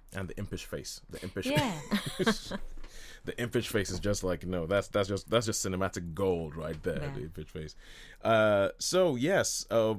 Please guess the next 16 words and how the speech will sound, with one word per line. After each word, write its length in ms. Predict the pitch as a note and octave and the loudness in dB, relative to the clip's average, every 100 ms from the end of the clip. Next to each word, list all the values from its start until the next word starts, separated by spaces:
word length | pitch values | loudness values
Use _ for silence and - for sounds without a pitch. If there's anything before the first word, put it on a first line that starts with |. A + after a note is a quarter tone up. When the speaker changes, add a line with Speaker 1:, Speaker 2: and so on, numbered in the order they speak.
| - | 0
Speaker 1:
that's, 440 | A#2+ E3+ - - - | 0 0 -2 -4 -2
uh, 140 | G#2+ | -2
Roman 260 | F2+ A#2+ B2+ | 2 2 2
Holiday. 460 | A2+ G#2 G2 A#2 | 0 0 0 0
Speaker 2:
Roman 40 | C3+ D3+ | -2 -8
Holiday. 220 | D#3 - D#3 | -14 -16 -2
Speaker 1:
Tib, 340 | - C#3+ F2 - - - - - - F2+ | 4 4 4 -6 -20 -20 -20 -18 -14 0
good 200 | A#2+ A#2+ | 0 2
choice, 280 | A#2+ G2+ | 2 2
man. 280 | E2+ F#2+ G2+ - | 2 0 0 -4
Good 200 | E2+ A2 | -2 -2
choice. 460 | - G#2 A#2 - - - E2 | -2 0 0 -2 -8 -12 -4
Good 180 | G#2 | -2
film. 400 | - G2+ G2 A2+ B2+ - - - - - - | -2 0 0 -2 -6 -16 -20 -20 -20 -20 -20
Classic 440 | - G2 F#2+ A2 - | -4 0 2 0 -4
movie. 400 | G2+ F#2+ G#2 A2 | -4 -2 -2 -4